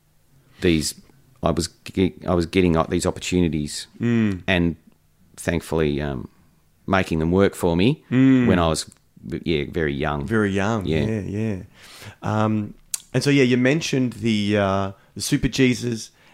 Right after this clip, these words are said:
Speaker 2: and the Androids. I actually saw the Androids
Speaker 1: Did ya?
Speaker 2: play. Um, it was for a,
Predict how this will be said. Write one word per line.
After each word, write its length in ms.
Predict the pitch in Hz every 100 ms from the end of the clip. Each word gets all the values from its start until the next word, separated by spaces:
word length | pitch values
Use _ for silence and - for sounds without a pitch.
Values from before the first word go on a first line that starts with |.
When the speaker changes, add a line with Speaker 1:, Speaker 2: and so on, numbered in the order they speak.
| _
Speaker 2:
and 300 | 113 110 107
the 180 | 120 -
Androids. 560 | 104 120 120 110 90 -
I 40 |
actually 220 | 156 208
saw 220 | - 156
the 120 | 175 120
Androids 520 | 95 90 - - -
Speaker 1:
Did 140 | 185 196
ya? 100 | - -
Speaker 2:
play. 580 | - 117 101 104 104 -
Um, 300 | - 104 101 98
it 140 | 110
was 200 | 123 127
for 580 | - - 147 151 160 151 -
a, 420 | 110 107 107